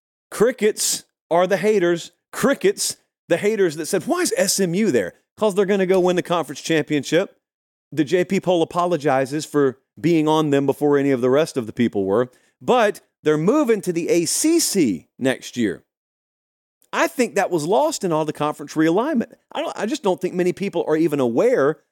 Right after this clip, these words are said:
that next year S M U plays Florida State. They play Duke. They play Louisville.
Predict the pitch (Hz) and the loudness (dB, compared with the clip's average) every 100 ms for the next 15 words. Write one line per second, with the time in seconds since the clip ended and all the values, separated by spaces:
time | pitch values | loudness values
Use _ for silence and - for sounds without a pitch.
0 | _ - 170 180 _ _ 139 220 - - | _ -4 -2 -2 _ _ -2 -2 -2 -6
1 | 214 277 208 185 _ _ _ - 262 269 | 0 2 2 0 _ _ _ -2 0 2
2 | 277 208 240 285 - 254 339 - 151 120 | 0 2 0 0 0 0 0 0 0 2
3 | 98 - - 76 - _ _ - 240 - | 0 -2 -4 -4 -8 _ _ -2 0 0
4 | 226 285 262 - 127 113 123 120 196 160 | 0 0 0 -10 -18 -18 -8 0 2 2
5 | - - _ 190 214 240 294 196 143 175 | -4 -20 _ 0 2 0 0 0 2 4
6 | 160 113 98 73 | 2 2 -2 -4